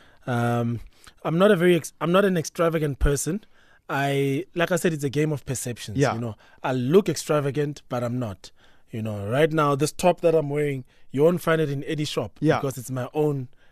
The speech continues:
Speaker 1: label. You know what I mean? So it will look extravagant depending on the design and stuff, but it's only because you've never seen anyone else wear it. You see, so it's exclusively
Speaker 2: Yes.
Speaker 1: mine, and you won't see it anywhere else.
Speaker 2: And you don't put it on the market? I mean, once
Speaker 1: Not
Speaker 2: you've worn
Speaker 1: yet.
Speaker 2: it,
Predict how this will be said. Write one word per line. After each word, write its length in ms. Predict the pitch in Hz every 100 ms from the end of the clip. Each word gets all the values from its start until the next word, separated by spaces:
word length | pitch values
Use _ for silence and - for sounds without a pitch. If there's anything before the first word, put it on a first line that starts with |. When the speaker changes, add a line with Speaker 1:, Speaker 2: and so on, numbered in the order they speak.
| -
Speaker 1:
label. 460 | 120 147 104 85 - _
You 120 | 123 127
know 80 |
what 100 | 139
I 60 | 131
mean? 220 | 123 104
So 240 | - 143 -
it 160 | 160
will 100 | 165
look 280 | 156 180 190
extravagant 640 | 160 - 170 175 165 156 135
depending 400 | 135 - 175 165
on 140 | 160
the 80 | 156
design 460 | - 123 131 143 139
and 120 | 120
stuff, 400 | - 147 - - -
but 180 | 131 120 - - - -
it's 160 | 139
only 240 | 190 185 175
because 440 | 151 151 156 - -
you've 240 | 135 120
never 260 | 139 151 151
seen 220 | - 147
anyone 380 | 147 147 143 135
else 300 | 127 135 -
wear 140 | 123 110
it. 260 | 87 - - - - - - -
You 120 | 104
see, 160 | -
so 140 | 110 131
it's 160 | 123
exclusively 720 | 117 - - 156 - 139 123 135
Speaker 2:
Yes. 300 | 113 101 113
Speaker 1:
mine, 400 | 127 120 120 -
and 300 | 123 107 101 - _ -
you 220 | 131 123
won't 300 | 107 117 139
see 160 | - 120
it 100 | 110 -
anywhere 340 | 135 123 104
else. 320 | 95 87 - -
Speaker 2:
And 140 | 165 165
you 80 |
don't 160 | 165 180
put 160 | 190 170
it 80 |
on 100 | 170
the 80 | 160
market? 420 | 165 180 214 196
I 60 | 147
mean, 140 | 143
once 160 | 147 202
Speaker 1:
Not 60 | 208
Speaker 2:
you've 120 | -
worn 180 | 175 190
Speaker 1:
yet. 120 |
Speaker 2:
it, 60 | 170